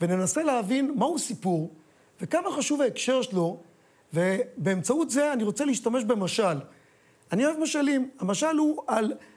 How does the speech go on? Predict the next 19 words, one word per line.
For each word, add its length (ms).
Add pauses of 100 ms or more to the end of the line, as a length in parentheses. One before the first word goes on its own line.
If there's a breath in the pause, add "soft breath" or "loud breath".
(120 loud breath)
קבוצת 480 (260)
הפיל, 680 (280)
העז 560 (100)
והנמלה. 520 (840 soft breath)
כדי 220
להבין 360
מהו 200
סיפור 600 (120)
ואיך 180
עיתונאים 420
עובדים 520
באופן 280
עקרוני, 420 (600 loud breath)
אפשר 180
לחלק 320
את 80
העיתונאים 440
לשלוש 320
קבוצות. 520